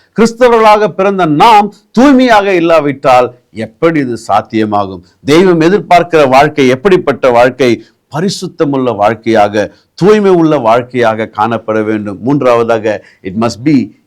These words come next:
a passionate life. கர்த்தருக்கென்று வைராக்கியமாக ஏதாவது செய்ய வேண்டும். ஆர்வத்தோடு வாழ்கிற வாழ்க்கையாக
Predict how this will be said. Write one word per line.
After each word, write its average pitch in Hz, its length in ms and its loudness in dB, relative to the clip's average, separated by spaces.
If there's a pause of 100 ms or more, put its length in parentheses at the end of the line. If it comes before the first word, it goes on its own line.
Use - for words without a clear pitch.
a - 80 -16 (160)
passionate 143 600 -6
life. 82 220 -18 (360)
கர்த்தருக்கென்று 160 760 -2
வைராக்கியமாக 185 840 -4
ஏதாவது 139 380 -2
செய்ய 123 320 -6
வேண்டும். 107 360 -8 (200)
ஆர்வத்தோடு 196 800 2
வாழ்கிற 147 420 2
வாழ்க்கையாக 117 800 2